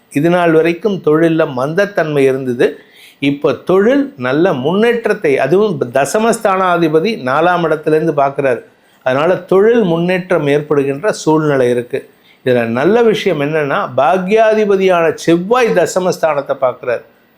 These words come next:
உங்களுக்கு பாக்கியங்கள் கிடைப்பதற்குண்டான சூழ்நிலை ஏற்படும். இதுல செவ்வாய் வந்து பதிமூணாம் தேதி அன்னைக்கு பயிற்சி ஆகிறார். செப்டம்பர் பதிமூணு, குரு பார்வையில வரார்.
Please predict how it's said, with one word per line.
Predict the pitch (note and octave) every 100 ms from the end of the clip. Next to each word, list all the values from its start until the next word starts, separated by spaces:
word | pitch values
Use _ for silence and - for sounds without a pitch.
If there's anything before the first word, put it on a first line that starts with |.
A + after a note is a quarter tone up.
| _ _
உங்களுக்கு | - C#3+ D3 B2+ - F#3+
பாக்கியங்கள் | C3 B2 D#3 F3+ F3+ G3 F#3 F3+ E3+ D#3 -
கிடைப்பதற்குண்டான | C3+ F3+ F3 F3+ E3+ D#3+ - D3 C#3 C3 F3+ -
சூழ்நிலை | - F3 F3 D#3+ C3
ஏற்படும். | B2+ A#2+ B2+ A2+ - _ _ - - -
இதுல | D#3+ E3 D#3+
செவ்வாய் | G3 A3+ C4+ B3
வந்து | F#3 F#3+
பதிமூணாம் | B3+ D3+ F3 A3 A3 G#3+ G3
தேதி | F3+ E3+
அன்னைக்கு | D#3 E3 F3 D3
பயிற்சி | D3 D#3 D3+ E3
ஆகிறார். | C#3+ C#3 C3
செப்டம்பர் | A#2+ B2+ - D#3+ D3+ C#3+
பதிமூணு, | C#3 C#3+ C#3+ D3 F#3+ C3+
குரு | D#3+ G3+ A3+
பார்வையில | - D3 D3+ D3+ C#3
வரார். | B2+ B2+ A#2+